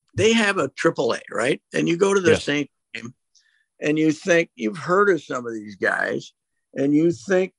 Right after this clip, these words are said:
Speaker 1: that, okay, you know, some of these guys will be here. So obviously a lot of them are roster fillers, but a lot of them will be coming on.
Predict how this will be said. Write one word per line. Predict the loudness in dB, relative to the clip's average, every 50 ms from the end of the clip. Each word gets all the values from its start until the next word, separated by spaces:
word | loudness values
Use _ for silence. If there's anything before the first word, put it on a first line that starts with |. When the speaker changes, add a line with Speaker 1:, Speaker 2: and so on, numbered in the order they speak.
| _ 2
Speaker 1:
that, | 2 2 2 0 _ -10 -8
okay, | -4 -4 -2 0 0 -2 -2 -2 -2 0 0 2 0 0 -2 -4 -6 -12 _ _ _ _ _ _ _ _ _ _ _ _ _ _ _ _ _ _ _ -12
you | -8 -6
know, | -6 -6 -6 -6 -8 -10
some | -10 -6 -4 -2 0 0
of | 2
these | 0 0 0 -2
guys | -4 -2 -2 -2 -4 -6
will | -8
be | -10 -8 -8
here. | -6 -4 -4 -4 -4
So | -6 -6 -6 -6 -6 -2
obviously | -2 -2 0 0 -2 -4 -4 -4 -4 -4
a | -2 -2
lot | 0 0 0 0 0
of | -2
them | -4 -6
are | -8 -6
roster | -4 -4 -4 -2 -2 -4 -6 -8 -16 -18
fillers, | -18 -14 -10 -10 -8 -6 -6 -6 -8 -10 -10
but | -8 -6 -6
a | -4
lot | 0 0 0 0 0
of | -2
them |
will | -6
be | -10 -8
coming | -6 -6 -6 -4 -4
on. | -4 -4 -4 -6